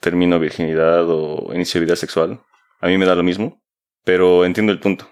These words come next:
O sea, al final, virginidad es como esta idea que viene Y ni siquiera es tanto como, ni siquiera es tan antigua. O sea, la iglesia originalmente, todos los padres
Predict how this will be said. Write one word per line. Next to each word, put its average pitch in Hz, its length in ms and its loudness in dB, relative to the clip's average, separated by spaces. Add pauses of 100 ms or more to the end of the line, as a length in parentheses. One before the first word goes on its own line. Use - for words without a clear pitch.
(160)
O - 20 -20
sea, - 160 0
al 90 80 0
final, 101 420 0
virginidad 92 560 2
es 95 240 0
como 80 540 -2
esta 90 240 -2
idea 87 360 2
que 85 120 -4
viene 87 680 0 (680)
Y 101 60 4
ni 104 80 2
siquiera 151 500 2
es 156 180 0
tanto 151 460 0
como, 92 840 2 (640)
ni 101 120 -2
siquiera 127 240 -4
es - 60 -12
tan 98 120 -2
antigua. 85 680 -10 (400)
O - 20 -20
sea, 90 540 0 (1300)
la 101 300 2
iglesia 101 340 0
originalmente, 98 840 2
todos 95 380 0
los 82 520 -4 (140)
padres 95 840 0